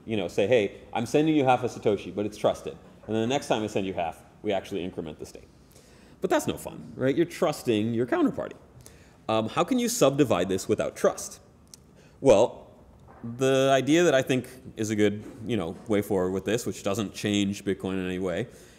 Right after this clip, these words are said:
is probabilistic payments, which I don't know if Rivest was, like, the first one to do this, but it was, you know, it's a fairly well-known, uh, project of his called Peppercoin. Uh, he used, like, an inequality of the low,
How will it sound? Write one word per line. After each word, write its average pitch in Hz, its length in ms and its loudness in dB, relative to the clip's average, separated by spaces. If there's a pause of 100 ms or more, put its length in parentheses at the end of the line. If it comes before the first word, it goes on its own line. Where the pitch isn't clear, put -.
(160)
is 113 240 4
probabilistic 120 640 0
payments, - 420 -12 (120)
which 110 360 2 (460)
I 139 80 6
don't 208 180 6
know 156 220 10
if 117 120 6
Rivest 120 400 6
was, 104 140 2
like, 85 180 -4
the 80 100 -6
first 135 340 2
one 208 320 2
to 202 160 2 (340)
do 202 180 0
this, 196 220 0
but 127 160 4
it 110 80 6
was, 110 240 0
you 143 80 4
know, 107 80 6
it's 95 100 0
a 110 40 0
fairly 110 440 8
well-known, 98 800 4 (240)
uh, 85 380 0
project 92 560 -2
of 90 80 -6
his 165 240 2
called 92 260 0
Peppercoin. 156 540 2 (600)
Uh, 95 220 4
he 139 180 -6
used, 135 640 2 (400)
like, 104 160 -2
an 101 100 0
inequality 117 520 4
of 104 80 -2
the 95 100 -2
low, 104 500 0